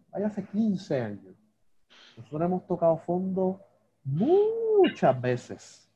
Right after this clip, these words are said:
muchísimas veces. Nosotros no clasificamos un mundial. Nosotros perdimos con Trinidad y Tobago. Nosotros perdimos con Senegal.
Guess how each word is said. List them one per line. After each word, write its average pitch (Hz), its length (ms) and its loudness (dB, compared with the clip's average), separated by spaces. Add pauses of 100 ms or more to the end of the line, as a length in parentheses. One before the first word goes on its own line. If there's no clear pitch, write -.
(120)
muchísimas 220 1160 -2
veces. 120 300 -4
Nosotros 123 420 -4
no 127 120 2
clasificamos 120 640 -2
un 113 180 -12
mundial. 107 500 -2 (2500)
Nosotros 123 380 2
perdimos 131 380 2
con 127 180 -4
Trinidad 120 380 -2
y 117 60 -4
Tobago. 110 640 -2 (840)
Nosotros 127 360 0
perdimos 131 400 -2
con 123 200 -4
Senegal. 117 680 -4